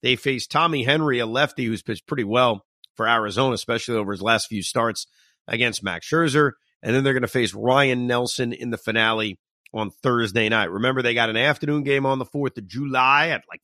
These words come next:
four o'clock, and then late night baseball on Wednesday and Thursday as the Mets try to win another series. Can they win another series? Ah, they probably won't.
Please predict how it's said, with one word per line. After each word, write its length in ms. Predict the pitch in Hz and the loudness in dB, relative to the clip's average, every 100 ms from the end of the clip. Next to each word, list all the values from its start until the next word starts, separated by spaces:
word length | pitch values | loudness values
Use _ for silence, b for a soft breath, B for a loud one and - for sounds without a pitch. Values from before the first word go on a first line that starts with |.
| _ | _
four 200 | 123 123 | -6 -6
o'clock, 420 | - 156 190 190 - _ _ _ | -2 2 4 2 -4 _ _ _
and 160 | 117 127 | -4 -2
then 120 | 117 | -4
late 400 | 113 143 233 220 | -2 0 0 2
night 240 | 208 214 | 2 2
baseball 680 | 190 185 - 147 127 107 - _ _ - | 2 2 2 2 4 2 -4 _ _ -2
on 280 | 117 120 110 | 2 2 2
Wednesday 680 | 123 151 131 117 139 135 - | 2 2 2 4 4 4 0
and 160 | 127 113 | -4 -4
Thursday 680 | - 120 107 110 117 110 95 _ _ - | -2 0 0 2 4 2 -2 _ _ -10
as 140 | 90 | -4
the 80 | 107 | 0
Mets 280 | 117 156 - | 2 2 0
try 240 | - 131 | 2 2
to 80 | 131 | 2
win 220 | 120 123 | 0 -2
another 680 | 127 139 147 170 254 320 320 | -2 -2 -4 0 2 4 2
series. 500 | 214 185 139 85 - | 0 -2 -4 -4 -12
Can 220 | - 214 226 | -2 0 2
they 120 | 240 | 0
win 260 | 247 285 302 | 0 -4 -4
another 760 | 302 311 330 359 392 392 415 | -4 -6 -4 2 2 4 2
series? 600 | - - - - - - | 0 -6 -6 -6 -10 -8
Ah, 580 | 107 127 123 110 95 90 73 64 _ _ _ _ _ - | 0 2 4 4 0 -4 -14 -20 _ _ _ _ _ -8
they 100 | 156 | -2
probably 420 | 247 359 370 403 | 2 2 4 4
won't. 380 | 359 277 254 | 4 2 0